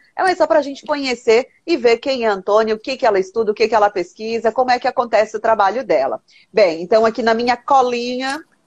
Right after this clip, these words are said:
tá? A Antônia, como eu já falei, ela atualmente está no doutorado em Estudos da Tradução na Universidade Federal de Santa Catarina.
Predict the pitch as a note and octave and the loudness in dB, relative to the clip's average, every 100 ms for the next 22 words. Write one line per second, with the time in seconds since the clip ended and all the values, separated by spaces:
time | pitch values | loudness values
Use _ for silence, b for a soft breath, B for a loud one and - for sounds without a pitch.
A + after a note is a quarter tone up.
0 | - E3 - B3+ C#4+ B3+ C#4+ F4+ B3+ B3 | -2 0 2 0 2 2 2 2 2 2
1 | A#3+ A#3 A3 A3 G#3+ A#3 A#3 - C4+ C#4+ | 2 2 4 6 6 4 2 2 0 0
2 | A#3 A#3 A3+ G#3 A3+ G#3 G#3 A#3+ B3+ G#3 | 0 -4 -6 -4 -2 -2 0 2 2 2
3 | G3+ G3 G3+ C4+ C#4+ D4 C4 B3 A3 F#3 | 2 -2 -12 -12 -12 -4 -4 0 0 0
4 | F3+ G3+ G#3+ B3+ A3 G#3 G#3 - F#3+ - | -2 2 2 2 -4 -4 -4 -2 -2 -2
5 | G3 G3 F#3+ - A3+ G#3+ F#3+ E3+ C#3+ B2+ | 0 0 0 -4 -8 -6 -6 -4 -4 -6
6 | F3+ A3 A3+ A3+ | -8 -6 -6 -8